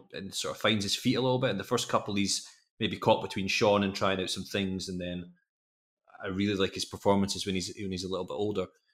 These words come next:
But so thinking of him as a young Bond in, in this film, uh, it, it,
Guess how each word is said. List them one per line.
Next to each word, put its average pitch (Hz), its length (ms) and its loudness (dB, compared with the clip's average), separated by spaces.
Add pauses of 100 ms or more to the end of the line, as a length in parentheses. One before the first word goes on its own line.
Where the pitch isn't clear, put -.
(400)
But - 120 -6 (100)
so - 240 -6
thinking 127 320 4
of 127 100 4
him 120 160 4
as 98 80 4
a 101 80 4
young 110 380 6
Bond 110 320 4
in, 92 300 -4
in 95 100 -10
this 101 180 -2
film, 101 360 -4
uh, - 140 -14 (840)
it, 117 180 -8
it, 123 180 -6